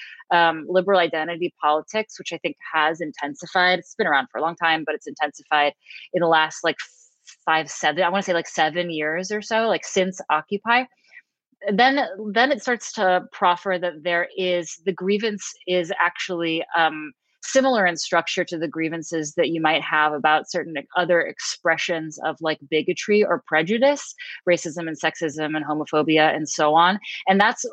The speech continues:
one thing that I'm noticing now is the rise of a kind of classism discourse, which is like, yeah, sure. I mean, as I, as I note in the article, certainly it's the case that if you've ever been privy to the private conversations of,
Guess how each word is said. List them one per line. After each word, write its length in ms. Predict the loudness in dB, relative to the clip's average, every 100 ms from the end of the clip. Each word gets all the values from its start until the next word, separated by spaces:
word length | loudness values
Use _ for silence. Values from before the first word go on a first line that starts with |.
| -8
one 280 | -2 -2
thing 180 | 0 -2
that 100 | -2
I'm 120 | -2
noticing 600 | -2 -6 -6 -8 -8 -4
now 340 | 0 4 4 4
is 140 | 2
the 100 | -4
rise 460 | -2 2 2 0 -6
of 100 | -12
a 40 | -10
kind 120 | -10
of 80 | -10 -16 -6
classism 1000 | 0 0 0 -8 -8 -6 -6 -6 -8 -8
discourse, 680 | -8 -8 -4 -2 -2 -4 -18 -18 -18 0
which 220 | 2 4
is 220 | 4 2
like, 240 | 2 2 2 -8 _ _
yeah, 320 | 0 2 0
sure. 320 | -2 -4 -2 0
I 120 | -2
mean, 80 | -6
as 120 | -6
I, 40 | -10
as 120 | -6 -6
I 60 |
note 200 | -4 -4
in 120 | -6 -6
the 80 |
article, 440 | 0 0 0 -4 -4
certainly 440 | -2 -2 -2 -6
it's 180 | -8 -8
the 80 | -14
case 380 | -2 -2 -2 -6
that 180 | 0 0
if 120 | 0
you've 100 | -4
ever 160 | -2 0
been 180 | 0 0
privy 300 | 2 4 4
to 60 |
the 100 | 2
private 340 | 0 2 2 2
conversations 760 | 0 -2 2 2 2 -2 -2
of, 120 | -4